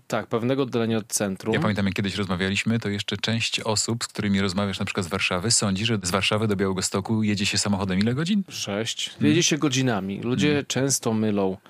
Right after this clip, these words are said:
Speaker 1: Białystok z Bydgoszczą, z Bielsko-Białą i z innymi miejscowościami, które są o wiele dalej. Jednakże to, co na przykład łączy wielu artystów, artystki przyjeżdżające do Białegostoku na nasze zaproszenie, to to, że wszyscy myślą, że to miasto jest mniejsze,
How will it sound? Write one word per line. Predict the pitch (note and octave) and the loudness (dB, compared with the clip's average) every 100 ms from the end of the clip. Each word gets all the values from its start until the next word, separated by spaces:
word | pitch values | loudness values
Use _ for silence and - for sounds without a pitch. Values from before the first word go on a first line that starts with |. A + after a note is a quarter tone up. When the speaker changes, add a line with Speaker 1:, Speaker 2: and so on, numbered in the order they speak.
| - - | -14 -4
Speaker 1:
Białystok | G#2+ G2+ - G2+ | -2 -2 -6 -10
z | |
Bydgoszczą, | G#2 A2 B2+ B2 - A2+ G#2+ | -6 -2 0 0 0 0 0
z | G2+ | -2
Bielsko-Białą | G2+ F#2 - G#2+ B2+ A#2+ A2+ G#2+ G#2 - - - - - - | -6 -6 -4 0 2 4 4 2 -2 -10 -20 -20 -20 -20 -8
i | B2 A2+ | -4 -2
z | A2+ | -2
innymi | A#2+ A#2 A2 G#2+ A2 G#2+ | -2 -2 -2 -2 -4 -4
miejscowościami, | A2 - A2+ A2 - G#2+ G#2+ | -4 -4 -4 -4 -2 -2 -2
które | A2+ A#2 | -4 -4
są | A2+ B2 A#2 | -2 -2 -2
o | |
wiele | A#2+ D#3+ | 0 -2
dalej. | D#3 G#2 E2+ F2 A2+ - G#2 | 0 0 -2 -6 -12 -16 -10
Jednakże | A2 A#2 A#2+ A#2+ A2 A#2+ A#2 | -6 -4 -4 -4 -4 -2 -2
to, | A#2+ | -2
co | A2 B2 A2+ | -4 -2 -2
na | A2+ | -2
przykład | G2+ - - A#2 - - | -6 -8 -8 -10 -8 -8
łączy | A#2+ A2 B2 D3 C3+ - A2 G#2+ G#2+ G2+ | -6 -2 0 0 -2 0 2 2 0 -4
wielu | A2 A#2 A2+ A2 | -2 0 0 0
artystów, | A2+ G#2+ - A2+ - A#2 - | -2 -4 -2 -2 0 -4 0
artystki | G#2+ G2+ - A2+ G#2+ - - G#2 | -2 -2 -6 -2 -2 -4 -6 -4
przyjeżdżające | - A2 G#2 A2 G2+ G#2 | 0 0 0 0 -2 -2
do | G#2 | -2
Białegostoku | G#2+ G#2 G#2 G#2 - G2+ - A2+ B2 C3 | 0 0 0 0 0 -2 0 0 2 2
na | A2 G#2 | 2 2
nasze | G#2 - | 2 0
zaproszenie, | A2 G2+ A2 - A2+ A#2+ | -2 -2 -4 -2 -2 -2
to | A2 | -4
to, | A2+ | -4
że | A2+ | -4
wszyscy | - B2+ - B2 | -4 -2 -2 -2
myślą, | A#2+ - A#2+ | -2 -4 -4
że | A#2 | -6
to | - | -6
miasto | A#2 A#2+ - | -6 -4 -4
jest | B2+ - | -4 -2
mniejsze, | E3+ F3+ F#2+ F#2 - | -2 0 -2 -2 -6